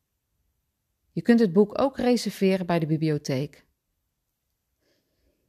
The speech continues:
In de volgende podcast vertelt Yvonne dat haar zoon op tweejarige leeftijd steeds selectiever ging eten. Dat kon twee redenen hebben:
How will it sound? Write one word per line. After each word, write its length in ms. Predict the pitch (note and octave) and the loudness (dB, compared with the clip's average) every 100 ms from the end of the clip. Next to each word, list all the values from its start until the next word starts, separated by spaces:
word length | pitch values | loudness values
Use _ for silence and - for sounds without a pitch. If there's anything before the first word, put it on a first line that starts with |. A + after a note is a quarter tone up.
| _ | _
In 120 | G3+ | 2
de 60 | G3+ | 2
volgende 400 | - D4 C#4+ A3 | 2 0 2 0
podcast 580 | - G#3+ - G#3 G#3 - | 0 -4 -2 -2 -2 -4
vertelt 440 | A3 C4 C4 C4 | -4 0 0 0
Yvonne 460 | E3+ - E3+ F3+ F3+ | -6 -2 -2 0 0
dat 180 | E3+ | -2
haar 180 | E3+ D3 | -2 -6
zoon 380 | D3 D#3 D3+ G3 | -2 -2 0 -2
op 140 | F#3+ | -4
tweejarige 640 | - - C4+ B3+ F#3 E3+ E3 | -4 0 2 4 2 0 -4
leeftijd 680 | D3+ D#3+ - F3 F3+ - _ _ _ _ | -2 -4 -6 -6 -8 -10 _ _ _ _
steeds 400 | - - C#4+ C#4 | -6 2 4 4
selectiever 640 | - G#3 F3 - G#3+ G#3 G3 | 0 2 2 0 0 0 0
ging 220 | G3 F#3+ | 0 0
eten. 500 | C#3 C3+ C#3 D3 - _ _ _ _ _ _ _ _ _ _ _ _ | -2 -4 -6 -10 -12 _ _ _ _ _ _ _ _ _ _ _ _
Dat 200 | - G3+ | -6 -6
kon 380 | - C4+ C#4+ D4 _ _ _ _ _ _ | 2 2 2 -2 _ _ _ _ _ _
twee 340 | - C#4+ D4 A#3 | -4 4 4 4
redenen 460 | F3+ D3+ D3+ D3 | 2 0 -2 -4
hebben: 340 | C#3 C#3 D3+ | -4 -4 -6